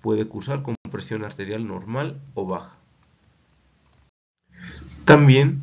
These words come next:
definió el choque cardiogénico post-cardiotomía como parte del espectro de los síndromes de bajo gasto cardíaco,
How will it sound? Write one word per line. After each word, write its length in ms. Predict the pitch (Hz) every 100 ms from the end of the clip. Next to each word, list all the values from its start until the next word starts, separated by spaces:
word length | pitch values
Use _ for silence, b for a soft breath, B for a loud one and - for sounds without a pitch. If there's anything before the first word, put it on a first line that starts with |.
| -
definió 420 | 127 135 143 151
el 80 | 147
choque 280 | 165 175 175
cardiogénico 720 | 139 104 101 117 113 113 110
post-cardiotomía 1500 | 104 117 - - _ _ - - 101 95 101 101 101 110 123 139 B B B _
como 280 | 147 139 139
parte 420 | 143 139 160 151
del 200 | 139 113
espectro 600 | 113 - 117 117 135 139 B B
de 80 | 113
los 140 | 113 117
síndromes 440 | 139 135 131 135
de 80 | 110
bajo 300 | 110 - 107
gasto 300 | 107 - -
cardíaco, 440 | 120 135 165 -